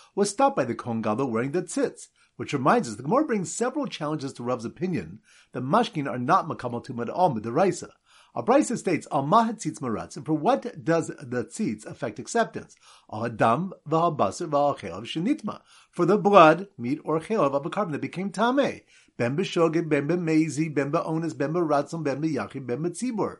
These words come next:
Whether inadvertently or deliberately, whether through a mishap or willingly, whether the offering was brought by an individual or by a community,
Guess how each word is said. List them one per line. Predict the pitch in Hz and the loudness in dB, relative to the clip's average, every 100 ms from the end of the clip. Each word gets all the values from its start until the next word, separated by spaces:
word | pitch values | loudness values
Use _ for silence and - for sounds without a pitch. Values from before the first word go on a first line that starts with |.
| _ _ - | _ _ -6
Whether | 131 147 | 0 0
inadvertently | 120 120 113 156 226 202 | 0 -2 0 2 2 0
or | 123 | -2
deliberately, | 120 185 233 185 | -2 0 0 2
whether | 135 127 110 | 2 0 -4
through | 127 | -6
a | 113 | -2
mishap | 185 214 202 170 | 0 0 -2 0
or | 117 | 0
willingly, | 143 233 208 202 180 | 4 4 4 0 -2
whether | 147 131 123 | -2 -2 -2
the | 120 | 0
offering | 139 131 | 0 -2
was | 104 | -6
brought | 98 139 117 | 0 0 0
by | |
an | 107 | -4
individual | 110 110 208 214 185 | -4 -2 -2 0 0
or | |
by | 123 | -2
a | 107 | -4
community, | 135 202 226 214 - | -4 -2 0 0 -2